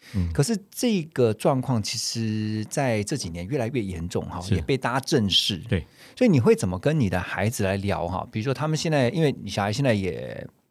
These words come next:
Speaker 1: 国中了。
Speaker 2: 的国中了，
Speaker 1: 嗯。
Speaker 2: 也就是青少年这个时间。
Speaker 1: 对。
Speaker 2: 你怎么跟他聊霸凌这种事情？
Speaker 1: 是哦，因为我觉得我们现在意识也比较高了，
Speaker 2: 嗯。
Speaker 1: 就是早期的时候也会觉得说好像没什么好谈的，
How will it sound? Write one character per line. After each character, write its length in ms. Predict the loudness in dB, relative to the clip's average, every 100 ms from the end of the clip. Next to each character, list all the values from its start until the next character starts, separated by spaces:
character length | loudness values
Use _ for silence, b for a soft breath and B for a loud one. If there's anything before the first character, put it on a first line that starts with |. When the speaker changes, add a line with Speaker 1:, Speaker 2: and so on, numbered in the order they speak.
| _
Speaker 1:
国 100 | 2
中 180 | 4 4
了。 140 | 2 -2
Speaker 2:
的 80 | -4
国 160 | -2
中 200 | 2 2
了， 100 | 2 2
Speaker 1:
嗯。 140 | 2
Speaker 2:
也 120 | 2 0
就 120 | 0
是 120 | -2
青 160 | -2 0
少 140 | 0
年 160 | -2 -4
这 80 |
个 80 | -6
时 160 | -6 -8
间。 180 | -4 -2
Speaker 1:
对。 160 | -2 -2 b b b b
Speaker 2:
你 100 | 4
怎 120 | 4
么 100 | 4
跟 120 | 2
他 120 | 2
聊 200 | 4 2
霸 220 | 2 0
凌 140 | -2 -4
这 100 | -6
种 80 | -8
事 120 | -12
情？ 160 | -12 -14 B B B B
Speaker 1:
是 180 | 2 4
哦， 180 | 6 8
因 60 |
为 40 | 8
我 160 | 8
觉 140 | 4 4
得 180 | 6
我 80 | 6
们 140 | 4 6
现 120 | 6
在 80 | 6
意 140 | 4
识 180 | 2 0
也 80 | 0
比 80 |
较 160 | 2 0 2
高 240 | 0 0
了， 240 | -2 -4 -2
Speaker 2:
嗯。 140 | 2
Speaker 1:
就 80 | 6
是 120 | 6
早 240 | 6 2 0
期 200 | 2 2
的 120 | 4
时 100 | 4
候 100 | 6
也 100 | 4
会 60 |
觉 140 | 4 4
得 80 | 4
说 160 | 2
好 160 | 2 2
像 340 | 4 4 0 0
没 140 | 0
什 120 | 2
么 60 | 0
好 100 | -2
谈 260 | -4 -6
的， 100 | -4